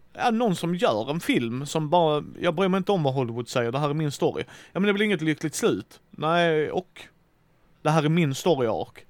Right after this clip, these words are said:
Att det är det det handlar om, liksom att bara för att du är hjälten måste du vara godhjärtad hela tiden. Alltså, måste du vara stoisk, måste du vara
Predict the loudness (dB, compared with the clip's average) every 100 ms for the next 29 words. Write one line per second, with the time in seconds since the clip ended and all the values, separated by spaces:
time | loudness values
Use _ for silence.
0 | -20 -20 -20 -4 0 6 8 10 8 8
1 | 4 4 4 2 0 -2 -4 -4 -2 -2
2 | -4 -20 -20 -20 _ _ -20 -2 4 4
3 | 4 2 2 2 4 4 4 2 0 0
4 | -4 -4 -2 -2 -2 -2 -2 -2 -2 -2
5 | -2 -4 -4 -2 -2 -4 -4 -4 -4 -8
6 | -12 -10 -10 -6 -4 -4 -4 -6 2 2
7 | 2 -2 -20 -10 -6 2 6 6 6 0
8 | -4 -4 -6 -6 -4 -2 -2 -4 -4 -2
9 | -2 2 6 6 4